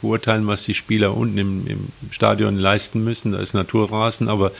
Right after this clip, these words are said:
da werden auch Trinkpausen eingelegt. Also die Belastung ist schon hoch und, äh,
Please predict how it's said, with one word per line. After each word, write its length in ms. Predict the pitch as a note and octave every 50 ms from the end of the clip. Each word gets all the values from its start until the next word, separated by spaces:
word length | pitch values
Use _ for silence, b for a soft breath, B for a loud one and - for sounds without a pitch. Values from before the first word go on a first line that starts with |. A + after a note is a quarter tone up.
| B B B B B
da 80 | - G2+
werden 160 | G2 G#2+ G#2+
auch 200 | G#2 G#2+ G2+ -
Trinkpausen 800 | - A#2 A2+ A2+ G#2+ - - A2+ A2+ A2+ A2+ A2 - B2 A#2 A#2+
eingelegt. 720 | B2 B2+ B2 B2+ B2 B2 A#2+ A#2 B2 B2 B2+ B2+ - - - B B B B B B B B B B B B B
Also 180 | G#2+ G2+ F#2+
die 140 | G2 F#2 F#2+
Belastung 440 | F2 G2+ G#2 G#2+ A2 - - A#2+ A#2
ist 100 | A2+ -
schon 260 | - A2 A2 G#2+ G2
hoch 180 | A#2+ B2+ A#2+ -
und, 320 | A2 G#2+ F#2+ F#2 G2 G2+
äh, 280 | G2 G2+ F#2+ F#2 F2+